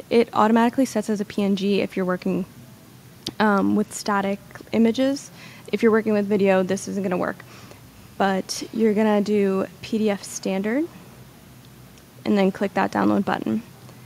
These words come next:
And then that will download and you're gonna save it and bring it over to LinkedIn. So now heading over to LinkedIn, I'm gonna go to my personal page or my client page, depending on what you're posting on. Um, this is the Toro client page.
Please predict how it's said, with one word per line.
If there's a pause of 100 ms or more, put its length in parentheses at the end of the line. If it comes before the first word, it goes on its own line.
(220)
And
then
that
will
download (100)
and (100)
you're
gonna (300)
save
it (160)
and
bring
it
over
to
LinkedIn. (340)
So
now
heading
over
to
LinkedIn, (120)
I'm
gonna
go (100)
to (560)
my (100)
personal
page
or
my
client
page,
depending
on
what
you're
posting
on. (360)
Um,
this
is
the
Toro
client
page.